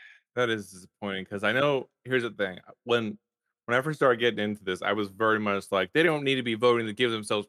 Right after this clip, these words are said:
pay raises." And then the more I thought about it, the more I realized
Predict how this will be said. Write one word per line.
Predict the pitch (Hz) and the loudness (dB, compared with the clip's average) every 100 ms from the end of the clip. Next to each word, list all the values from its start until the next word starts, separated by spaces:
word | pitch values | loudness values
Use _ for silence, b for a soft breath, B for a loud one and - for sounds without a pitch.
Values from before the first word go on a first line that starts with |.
| - | 0
pay | 123 120 | 2 2
raises." | 120 117 117 117 - _ _ _ _ 113 | 2 0 -4 -8 -14 _ _ _ _ -4
And | 110 | 0
then | 104 104 98 92 87 _ _ _ _ _ - | 2 2 0 -4 -12 _ _ _ _ _ -6
the | |
more | 107 101 | 0 0
I | 101 | 2
thought | 127 156 151 | 4 4 4
about | 117 101 95 | 4 4 2
it, | 92 - _ _ _ _ _ _ _ _ _ _ _ _ _ - | 0 -6 _ _ _ _ _ _ _ _ _ _ _ _ _ -10
the | |
more | 104 104 95 | -4 -2 -2
I | |
realized | 73 82 147 156 107 90 87 92 | -4 -2 2 2 2 0 -4 -8